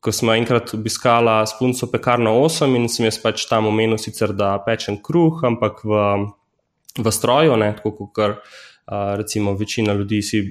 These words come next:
si bi danes pač, če, če si že peče kruh, a, to naredi na tak način, zato ker je,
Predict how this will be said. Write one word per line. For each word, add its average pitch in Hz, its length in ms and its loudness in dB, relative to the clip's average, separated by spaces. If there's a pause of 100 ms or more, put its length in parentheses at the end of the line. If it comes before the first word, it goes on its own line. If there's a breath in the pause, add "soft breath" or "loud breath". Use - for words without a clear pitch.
(160)
si - 200 -10
bi 104 100 0
danes 101 300 2
pač, - 200 -8
če, 101 260 0
če 101 140 -4
si 101 140 -2
že 104 120 0
peče 104 300 -2
kruh, 113 360 0
a, 98 160 2 (100)
to 95 220 -8 (320)
naredi 110 480 2
na 110 100 4
tak 110 220 0
način, 120 360 2
zato 110 280 0
ker 104 180 0
je, 101 140 2